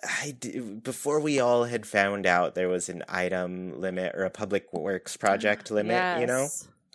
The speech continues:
Speaker 1: I tried my best to make this big fancy path with
Speaker 2: Mm-hmm.
Speaker 1: street lamps lining the whole thing and benches going across. And then to hit that day where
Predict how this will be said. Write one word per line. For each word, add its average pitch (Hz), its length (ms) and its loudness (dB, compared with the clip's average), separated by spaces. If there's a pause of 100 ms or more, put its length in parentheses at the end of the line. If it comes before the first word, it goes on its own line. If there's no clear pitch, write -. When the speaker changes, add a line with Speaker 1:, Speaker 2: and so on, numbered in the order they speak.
(460)
Speaker 1:
I 117 140 8
tried 113 400 6
my 101 220 4 (200)
best 90 480 2 (300)
to 107 120 0
make 98 260 -2
this 87 220 -4 (240)
big 104 460 -2
fancy 95 600 -4
path 110 680 6 (340)
with 185 180 -2
Speaker 2:
Mm-hmm. 240 100 -6
Speaker 1:
street 117 480 -4
lamps 110 480 0
lining 110 440 2
the 101 200 2
whole 104 280 2
thing 101 600 -2
and 87 240 -4
benches 101 600 0
going 101 340 -2
across. 98 560 0
And 104 260 -6
then 107 360 0 (500)
to 120 180 4
hit 127 460 2
that 107 300 4
day 95 420 4
where 90 560 0